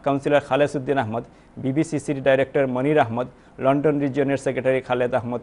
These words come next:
প্রমুখ। সভায় বক্তারা এ সময় পবিত্র রমজানের তাৎপর্য নিয়ে আলোচনা করে বলেন, "এ রমজান মাসে ব্যবসায়ীদের উত্তম মন মানসিকতা নিয়ে গ্রাহকদের সেবা প্রদান করা উচিত।"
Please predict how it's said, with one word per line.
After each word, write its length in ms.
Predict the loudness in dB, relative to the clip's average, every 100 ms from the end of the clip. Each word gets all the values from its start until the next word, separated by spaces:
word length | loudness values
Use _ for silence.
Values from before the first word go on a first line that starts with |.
| -4
প্রমুখ। 400 | -4 -4 -10 -14 -16 -20 -20 -20 -20 -20 -20 -20 -20 -20 -20 -20 -20 -20 -20 -20 -20 -6
সভায় 320 | 2 6 8
বক্তারা 360 | 6 6 6
এ 100 | 6
সময় 320 | 4 0 0 0
পবিত্র 360 | 0 0 0 4
রমজানের 420 | 4 2 0 0 0
তাৎপর্য 420 | 0 0 0 2
নিয়ে 200 | 2 4
আলোচনা 380 | 4 2 0 0
করে 200 | 0 2
বলেন, 280 | 2 0 -2
"এ 140 | 2 4
রমজান 360 | 4 4 2
মাসে 340 | 2 0 -2 -2
ব্যবসায়ীদের 500 | -2 -2 -2 -2 -4
উত্তম 340 | -4 -4 -2
মন 180 | -2 -2
মানসিকতা 500 | -4 -4 -6 -6 -4
নিয়ে 180 | -4 -2
গ্রাহকদের 400 | -2 -2 -4 -6
সেবা 240 | -2 -2
প্রদান 320 | -2 -2 -4
করা 160 | -2 -2
উচিত।" 280 | -2 -8